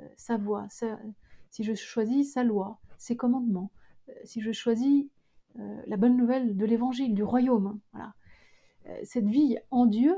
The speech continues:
commence déjà maintenant, voilà. Choisir Dieu maintenant, c'est savoir que même si nous passerons par l'épreuve de la mort corporelle, eh bien,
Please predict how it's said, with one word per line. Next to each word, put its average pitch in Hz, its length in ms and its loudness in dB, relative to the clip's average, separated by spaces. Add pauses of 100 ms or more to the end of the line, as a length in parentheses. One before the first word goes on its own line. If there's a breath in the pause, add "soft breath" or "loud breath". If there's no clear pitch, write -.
(120)
commence 240 420 0
déjà 208 480 -4
maintenant, 214 680 -2 (200)
voilà. 233 160 -14 (580)
Choisir 254 380 0
Dieu 262 160 0
maintenant, 254 380 0
c'est 269 160 -4
savoir 240 420 -2
que 240 100 0
même 254 220 2
si 247 160 -6
nous 208 140 0
passerons 220 460 -6
par 214 260 -8
l'épreuve 220 400 -6
de 208 80 -4
la 208 140 -4
mort 208 240 -10
corporelle, 247 680 -6 (540 soft breath)
eh 226 100 -8
bien, 240 460 -2